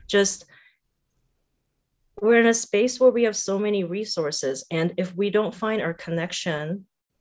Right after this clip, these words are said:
to the work that we're reading or that we're listening or that we're watching or applying, then we're performing. And that can do much more harm than not doing it. I mean, I think, I don't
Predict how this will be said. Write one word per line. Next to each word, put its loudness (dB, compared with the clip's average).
to 2
the 0
work 2
that 0
we're -2
reading -4
or -6
that -2
we're -4
listening -2
or -8
that -4
we're -4
watching -6
or -6
applying, -4
then 2
we're 2
performing. -6
And 2
that 0
can 4
do 2
much -2
more -2
harm -4
than 2
not 0
doing -2
it. -4
I -8
mean, -2
I -8
think, -4
I -6
don't -6